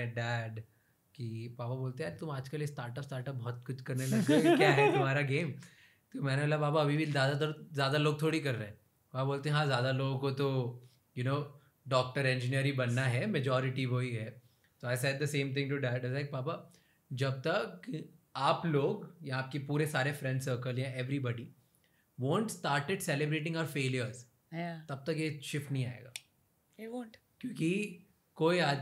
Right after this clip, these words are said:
Speaker 1: आज today in the country, I've seen this pride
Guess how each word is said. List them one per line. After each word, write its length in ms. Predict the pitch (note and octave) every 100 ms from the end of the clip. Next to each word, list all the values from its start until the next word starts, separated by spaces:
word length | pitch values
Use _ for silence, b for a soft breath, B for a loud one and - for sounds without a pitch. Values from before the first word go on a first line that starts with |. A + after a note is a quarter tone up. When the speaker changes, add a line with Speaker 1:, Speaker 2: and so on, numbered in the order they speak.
| C3+ -
Speaker 1:
आज 360 | C3 D3 - - - _ D3
today 360 | C3 D3+ C3 C3 - - _ _ _ _ C3+
in 60 | C#3+
the 100 | C#3+
country, 380 | C#3 B2+ B2 C3+
I've 300 | B2 B2 D3
seen 140 | D#3
this 180 | D3+ C#3+ -
pride 320 | A#2+ G#2+ F#2+